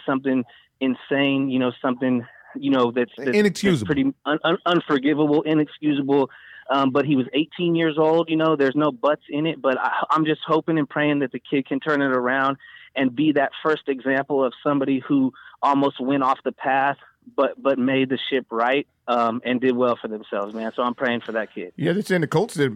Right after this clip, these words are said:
Speaker 3: uh, he's on the Colts draft board right now.
Speaker 2: Well, what's interesting is you just came in on the conversation, but we were just talking to Aaron Hernandez.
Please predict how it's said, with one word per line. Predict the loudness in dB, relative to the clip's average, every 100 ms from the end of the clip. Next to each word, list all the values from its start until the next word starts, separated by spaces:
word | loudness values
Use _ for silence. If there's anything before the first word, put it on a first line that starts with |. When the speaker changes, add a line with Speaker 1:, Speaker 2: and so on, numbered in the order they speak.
| -2
Speaker 3:
uh, | 0 0 -2
he's | -4 -4
on | -4
the | -4
Colts | -4 -4 -4
draft | -4 -4 -2
board | -4 -4 -4
right | -4 -4
now. | -6 -8 -4
Speaker 2:
Well, | 0 2
what's | 2
interesting | 0 -2 -6 -4 -4 -2
is | -2 0 -2 -4 -10 _ _ -20 -20 -20 -12
you | -6 -2
just | -2 -2
came | -2 0
in | -2
on | -2
the | -2
conversation, | -2 -2 -2 -2 -4 -4
but | -4
we | -2 -2
were | -2
just | -2 0
talking | -2 0
to | -2
Aaron | -2 -2
Hernandez. | -2 -2 -2 -6 -12